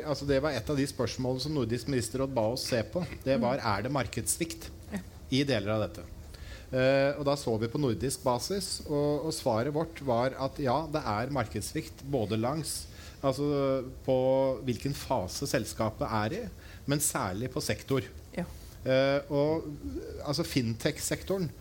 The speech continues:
Speaker 1: eh, med relativt små investeringer, eh, eksponentiell vekst og relativt short time to market, har lettere tilgang på kapital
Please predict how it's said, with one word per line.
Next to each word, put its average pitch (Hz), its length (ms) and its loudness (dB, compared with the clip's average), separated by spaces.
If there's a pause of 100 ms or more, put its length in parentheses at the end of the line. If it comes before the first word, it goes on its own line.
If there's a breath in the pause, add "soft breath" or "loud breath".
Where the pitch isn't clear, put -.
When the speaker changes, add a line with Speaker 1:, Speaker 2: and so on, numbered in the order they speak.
(380 loud breath)
Speaker 1:
eh, 143 180 -4
med 151 180 2
relativt 131 560 0
små 120 300 2
investeringer, 127 720 0 (460 loud breath)
eh, 127 480 2 (100)
eksponentiell 135 840 0
vekst - 500 -4 (160)
og 139 380 2 (180)
relativt 120 580 0
short - 360 0
time 120 240 -2
to - 100 -4
market, 143 480 -2 (380 loud breath)
har 131 260 4 (160)
lettere 147 420 0
tilgang 110 400 0
på 110 80 -10
kapital 170 520 0